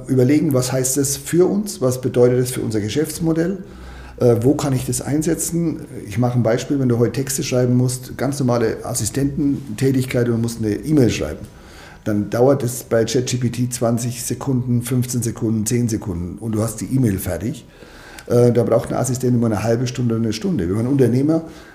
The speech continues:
der hat, ähm, im Monat achttausend Euro für Texte bei seiner Agentur ausgegeben. Heute gibt er null aus und hat eine vierhundertfünfzig Euro Kraft,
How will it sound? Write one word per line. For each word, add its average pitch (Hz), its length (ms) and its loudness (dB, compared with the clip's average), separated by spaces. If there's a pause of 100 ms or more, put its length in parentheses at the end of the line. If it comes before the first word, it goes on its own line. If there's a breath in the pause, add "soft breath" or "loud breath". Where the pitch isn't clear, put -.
(220 loud breath)
der 117 120 0
hat, 117 280 -2 (100)
ähm, 117 400 2
im 120 120 2
Monat 131 340 2
achttausend 127 440 -2
Euro 127 180 0
für 120 200 -4
Texte 147 460 -4
bei 120 160 0
seiner 117 260 -2
Agentur 110 480 -4
ausgegeben. 110 800 -2
Heute 131 180 0
gibt 127 220 -2
er 127 60 2
null 139 340 6
aus 123 240 0
und 127 80 0
hat 123 80 0
eine 117 140 -2
vierhundertfünfzig 131 760 -4
Euro 131 240 2
Kraft, 107 340 -2